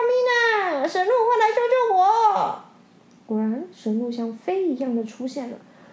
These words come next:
它的动作好快哦，每个人都看呆了，动也不动，只听见蛇医是在鹿的背上大喊：“我抓到了！我抓到神鹿了！”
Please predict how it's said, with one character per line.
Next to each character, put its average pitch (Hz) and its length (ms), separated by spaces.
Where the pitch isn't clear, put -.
它 415 80
的 415 140
动 427 240
作 440 160
好 262 240
快 403 320
哦， 240 160
每 247 140
个 254 100
人 254 200
都 349 140
看 349 300
呆 311 220
了， 285 120
动 262 240
也 202 80
不 208 200
动， 226 320
只 214 160
听 262 260
见 269 240
蛇 214 200
医 240 320
是 - 240
在 202 160
鹿 233 220
的 190 100
背 202 200
上 196 240
大 190 120
喊 - 220
：“我 359 60
抓 392 120
到 440 80
了！ 554 380
我 466 60
抓 508 100
到 605 100
神 539 100
鹿 605 640
了！” - 140